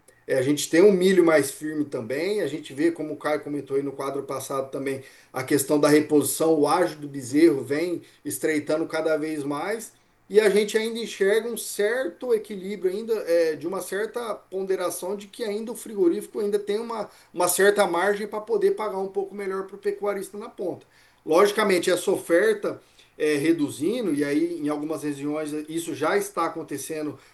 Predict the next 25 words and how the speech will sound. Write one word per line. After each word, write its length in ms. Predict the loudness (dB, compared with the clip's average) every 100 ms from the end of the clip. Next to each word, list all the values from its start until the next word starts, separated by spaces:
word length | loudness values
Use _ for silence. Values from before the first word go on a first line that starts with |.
| _
dado 320 | 0 2 2
essas 280 | 0 -2 -4
chuvas 460 | -4 -2 -2 -2
aí 280 | 0 -2 -2
que, 160 | -6 -12
que 160 | -12
tem 260 | -10 -8 -8
tido 300 | -4 -2 -2
em 120 | -2
algumas 340 | -4 -4 -4
regiões, 500 | -4 -6 -6 -4 -4 -8 -20 _ -4
é, 120 | -2
logicamente 760 | 2 2 2 0 0 0 -2
em 40 | -4
algumas 320 | -2 -4 -6
escalas, 720 | -8 -6 -4 -2 -2 -4 -12 _ _ _
é, 360 | 0 4 4 2 -4
um 100 | -4
pouco 300 | 2 2 4
mais 220 | 4 4
desproporcionais, 920 | 0 -4 -2 -2 -2 -4 2 4 4
né, 160 | 0 -2
mais 260 | -2 -2
espaçadas 720 | -4 -4 -4 -2 -4 -4 -4
ali, 340 | -2 2 2